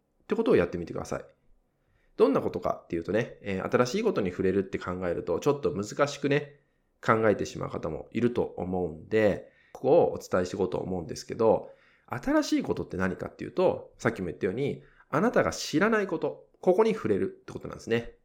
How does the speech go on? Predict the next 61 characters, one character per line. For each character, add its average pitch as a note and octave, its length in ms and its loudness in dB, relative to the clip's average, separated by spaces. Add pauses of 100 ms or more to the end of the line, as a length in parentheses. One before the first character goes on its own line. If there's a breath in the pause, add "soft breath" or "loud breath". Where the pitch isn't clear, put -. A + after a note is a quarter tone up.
(140)
つ - 100 -10
ま G#2 80 2
り、 A2+ 380 2 (600 soft breath)
日 A3+ 280 0
常 A#3+ 200 4
生 A#3+ 240 2
活 A#2 220 2
の F2 120 -2
中 F2+ 260 -4
で G2+ 540 0 (460)
や B2+ 160 2
っ - 180 -6
て A#3+ 120 -2
な A#3+ 120 2
い F3 60 0
こ - 100 -8
と - 100 -2
を - 40 -2
や E2+ 120 -2
る F2 60 -2
だ E2+ 80 -2
け - 100 -6
で - 120 -4
す。 - 340 -20 (480)
例 A3+ 120 8
え D3 40 2
ば、 A2 400 0 (180)
毎 C#3 260 2
日 D3 560 -2 (220)
家 D#3+ 220 4
か C3+ 140 2
ら E2+ 160 0
駅 A#2 240 -4
ま F2+ 120 -8
で F#2+ 420 2 (360)
歩 C3+ 240 6
い D3 120 4
て - 80 -2
い D#2 80 -2
る - 240 -10 (280)
と A2 100 0
し - 100 -2
ま F#2 80 0
す - 120 -10
よ - 80 -8
ね。 F3+ 240 -6 (460)
そ E3 100 -2
し - 80 -6
た A3 100 0
ら、 D3 320 2 (220)
僕 B2+ 160 0
た C#4 100 2
ち - 100 0
は E2+ 80 2
で - 60 -6
す - 120 -12
ね、 E2+ 320 -6 (420)
無 C3 160 2
意 A#3 80 4
識 A2+ 240 -4
に F#2 380 -2